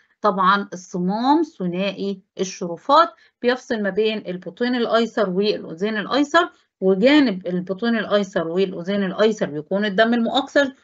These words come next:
وفي البطين الأيمن والأذين الأيمن الدم الغير مؤكسج. آخر سؤال معانا، عدد الأوعية الدموية الرئيسية التي تحمل مؤكسج وتخرج من القلب، نركز في السؤال،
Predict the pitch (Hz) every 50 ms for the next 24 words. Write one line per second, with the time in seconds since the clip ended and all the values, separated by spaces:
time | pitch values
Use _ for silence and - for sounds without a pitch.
0 | _ _ _ _ 202 202 233 233 233 220 214 214 190 180 - - _ - 214 220
1 | 220 208 185 - 190 202 208 202 196 180 170 156 156 165 160 190 202 202 190 185
2 | 185 - 190 196 196 190 190 190 185 - - 156 156 156 180 185 185 185 170 151
3 | 151 170 175 185 180 180 185 180 170 - - - - - - - _ _ _ _
4 | _ _ _ _ _ _ _ _ _ _ _ _ _ _ _ _ _ - 247 294
5 | 294 - 240 214 - - - - - - 226 240 247 233 208 175 156 185 233 277
6 | 294 311 311 320 320 - _ _ _ _ - 180 247 277 254 240 185 190 180 -
7 | 175 185 190 214 220 220 185 185 180 170 175 196 214 202 190 185 160 - - 180
8 | - - 262 269 254 226 214 220 214 214 185 226 226 - - 202 180 170 165 156
9 | - 247 277 - - - 160 147 - - 165 175 185 185 180 185 - 254 277 -
10 | - - 214 180 175 170 170 190 226 226 214 185 185 185 - 226 262 349 370 -
11 | - 175 165 170 185 190 190 - 196 185 - - 185 - - - - - 185 208
12 | 226 254 311 339